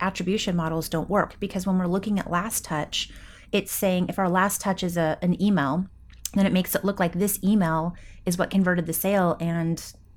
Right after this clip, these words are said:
you know, we could say everything before that's unimportant and you can just get rid of it. But that's not actually the case.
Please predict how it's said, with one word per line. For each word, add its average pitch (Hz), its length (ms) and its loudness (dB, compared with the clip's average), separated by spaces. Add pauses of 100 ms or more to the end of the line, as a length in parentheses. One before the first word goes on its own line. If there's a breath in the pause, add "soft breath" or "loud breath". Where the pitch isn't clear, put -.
(580)
you 185 140 0
know, 165 120 -4 (160)
we 180 400 0
could 190 160 -4
say 170 180 2
everything 175 360 2
before 170 240 -2
that's 165 220 0
unimportant 165 560 0
and 208 100 4
you 175 60 0
can 180 120 0
just 165 160 -4
get - 120 -2
rid 175 120 2
of 170 100 0
it. - 120 -4 (320 soft breath)
But 196 100 0
that's 190 220 2
not 175 120 4
actually 160 300 -4
the - 80 -6
case. - 460 -6